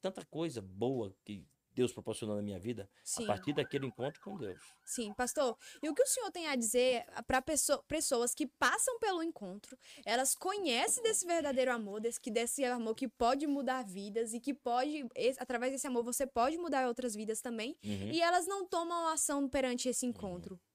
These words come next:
Speaker 1: Porque não se encontraram. Elas estiveram lá, Jesus estava lá esperando elas e elas rejeitaram aquele encontro.
Speaker 2: Sim.
Speaker 1: Entendeu?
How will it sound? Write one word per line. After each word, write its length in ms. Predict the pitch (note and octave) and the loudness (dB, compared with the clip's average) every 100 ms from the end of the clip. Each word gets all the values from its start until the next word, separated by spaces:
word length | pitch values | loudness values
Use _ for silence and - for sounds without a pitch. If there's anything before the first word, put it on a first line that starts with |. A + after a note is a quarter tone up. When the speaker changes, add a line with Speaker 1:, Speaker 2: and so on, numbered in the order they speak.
| _ _ _ _ | _ _ _ _
Speaker 1:
Porque 180 | - B2 | -6 -2
não 100 | B2+ | 0
se 120 | - | -2
encontraram. 460 | A2+ G#2+ F#2+ E2+ E2 _ _ _ _ _ _ - | -4 -4 -4 -8 -8 _ _ _ _ _ _ -2
Elas 140 | G#2+ - | 0 0
estiveram 360 | B2 A#2+ D3+ | 4 6 6
lá, 160 | B2+ A2+ | 2 2
Jesus 240 | G#2+ A2+ | 0 0
estava 200 | G#2+ A2+ | 0 2
lá 80 | B2 | 2
esperando 380 | - A2+ C3+ B2+ | 0 -4 -2 0
elas 220 | A2 A#2 | 0 0
e 40 | A2 | 0
elas 160 | G#2+ | -2
rejeitaram 460 | G#2 A2+ C3 G#2 - | -2 -4 -2 -4 -6
aquele 180 | - G2+ | -8 -10
encontro. 340 | - E2 - _ _ _ _ - | -10 -16 -18 _ _ _ _ -10
Speaker 2:
Sim. 400 | - G3 D3+ D3 | -6 -6 -8 -14
Speaker 1:
Entendeu? 480 | - G2 F#2 A#2+ E3 | -6 -4 0 -2 -2